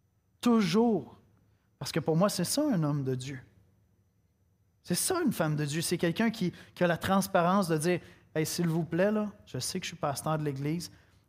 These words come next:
mais oubliez ça, là, je suis juste un disciple qui essaie de marcher avec Christ comme vous, là. Fait qu'ici, ça va se passer comme ça, les amis. Et c'est ce qu'on fait, les anciens, lorsqu'on va dans nos retraites d'anciens. Je vais inviter les musiciens à venir me rejoindre à l'avant.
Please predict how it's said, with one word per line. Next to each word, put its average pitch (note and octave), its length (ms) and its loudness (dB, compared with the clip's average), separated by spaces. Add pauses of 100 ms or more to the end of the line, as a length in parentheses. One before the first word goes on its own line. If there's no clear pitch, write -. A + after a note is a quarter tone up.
(180)
mais C3 400 -2
oubliez C#3 360 -4
ça, E3 260 0
là, C3+ 140 -4
je A#2+ 60 -10
suis - 180 -10
juste C#3+ 200 -8
un D#3 80 -2
disciple D3 380 -8
qui - 80 -6
essaie D3 180 -4
de D3 80 -2
marcher C#3 280 -6
avec C3 200 -6
Christ - 280 -8
comme D3+ 200 -4
vous, C#3+ 220 -6
là. G2 120 -10 (720)
Fait C3+ 100 -6
qu'ici, - 340 -2
ça F3 120 0
va C#3+ 120 0
se - 80 -8
passer C#3+ 340 -4
comme C3+ 220 -4
ça, D#3 160 -2
les A2 180 -8
amis. G2+ 220 -12 (760)
Et C#3 60 -10
c'est D#3+ 120 -4
ce - 40 -6
qu'on D3+ 140 -2
fait, E3+ 140 0
les D3+ 200 -2
anciens, D3 280 -2
lorsqu'on C#3 260 -4
va C#3 140 -4
dans C3+ 120 -2
nos C3+ 120 -2
retraites C3+ 340 -6
d'anciens. C3+ 400 -6 (1080)
Je - 120 -6
vais D3+ 40 0
inviter D#3 280 0
les G3 80 2
musiciens D3+ 360 -2
à D#3 40 -2
venir D3 180 -2
me D3 120 -2
rejoindre C#3 420 -4
à C3+ 40 -2
l'avant. B2+ 320 -6